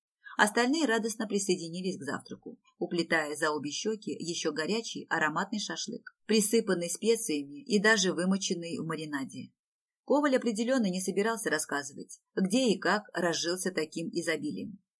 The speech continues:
При себе у колдуна не было ни сумки, ни котомки, ни даже маленького мешочка. Разве что магические карманы на одежде.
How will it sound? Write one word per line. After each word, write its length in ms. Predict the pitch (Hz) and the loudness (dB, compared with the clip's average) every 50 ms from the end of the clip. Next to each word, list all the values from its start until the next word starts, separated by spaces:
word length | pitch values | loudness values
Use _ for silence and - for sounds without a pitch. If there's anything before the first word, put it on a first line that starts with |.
| _ _ _ - _ _ - | _ _ _ -20 _ _ 6
При 80 | 233 247 | 6 6
себе 320 | 240 - 247 208 269 285 | 6 4 2 2 2 2
у 100 | 277 254 | 2 2
колдуна 520 | - 214 214 185 170 185 180 196 208 226 208 | 4 4 4 6 4 0 2 2 2 2 2
не 160 | 185 185 190 | 2 0 2
было 200 | 185 180 170 165 180 | 0 0 -2 2 2
ни 100 | 226 269 | 2 2
сумки, 580 | 269 - 214 214 185 202 190 - - 190 - - | 2 2 0 0 0 -2 -4 -4 -4 -4 -2 -2
ни 100 | 170 170 | -2 -2
котомки, 640 | - 156 143 139 - 135 135 135 131 - _ - _ _ _ - _ | -2 -2 -4 -2 -2 -4 -4 -4 -8 -12 _ -20 _ _ _ -8 _
ни 100 | 185 196 | 0 2
даже 320 | 190 214 247 254 - 190 151 | 4 6 4 6 4 2 2
маленького 460 | 151 165 180 180 170 156 - 151 151 | 2 0 0 0 -4 -10 -8 -8 -6
мешочка. 600 | 147 147 143 - 175 175 - - _ - - _ _ _ _ _ _ _ - - - | -6 -6 -6 -6 -6 -8 -8 -12 _ -20 -20 _ _ _ _ _ _ _ -20 -2 4
Разве 340 | 208 254 269 247 220 240 | 6 6 6 6 4 0
что 180 | 233 - - 233 | 0 4 4 4
магические 580 | 214 214 202 190 233 208 - 220 - - 214 202 | 4 4 2 0 -2 -2 -2 -4 -2 0 -2 0
карманы 420 | - 202 202 202 226 220 175 151 | 2 0 0 2 0 -2 -2 -4
на 140 | 143 139 139 | -6 -6 -8
одежде. 480 | 139 131 - - - - - - - | -8 -8 -8 -8 -10 -10 -12 -16 -16